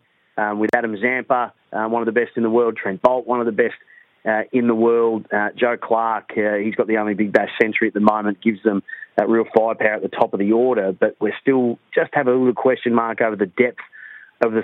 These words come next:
Stars batting. So, uh, it should be a real arm wrestle of, of a contest. And at the Junction Oval, um, it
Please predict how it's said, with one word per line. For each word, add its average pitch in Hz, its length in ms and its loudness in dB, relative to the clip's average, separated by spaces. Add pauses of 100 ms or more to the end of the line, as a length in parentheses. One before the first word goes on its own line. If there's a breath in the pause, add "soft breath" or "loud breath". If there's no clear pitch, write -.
(140)
Stars 110 420 0
batting. 110 480 0
So, 107 400 0
uh, 113 60 2
it 110 220 -2
should 139 180 0
be 117 240 2
a 110 100 0
real 110 320 2
arm 113 160 -2
wrestle 107 380 0
of, 98 40 0 (240)
of 107 100 0
a 107 40 -6
contest. 127 520 -2
And 120 60 0
at 117 60 -4
the 113 60 -2
Junction 127 400 2
Oval, 131 360 0 (640 soft breath)
um, 117 360 0
it 127 260 0